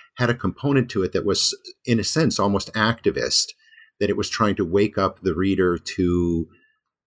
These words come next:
the dire threat to civilization that these weapons posed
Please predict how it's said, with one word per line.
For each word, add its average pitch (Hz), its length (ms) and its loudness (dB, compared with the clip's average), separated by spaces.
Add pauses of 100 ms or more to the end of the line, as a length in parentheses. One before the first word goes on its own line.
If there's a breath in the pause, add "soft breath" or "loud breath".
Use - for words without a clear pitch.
the 87 100 -8
dire 98 440 2
threat 95 400 -2
to 85 440 0
civilization 87 1040 0 (240)
that 82 520 -2
these 95 220 2
weapons - 360 0
posed 90 680 -2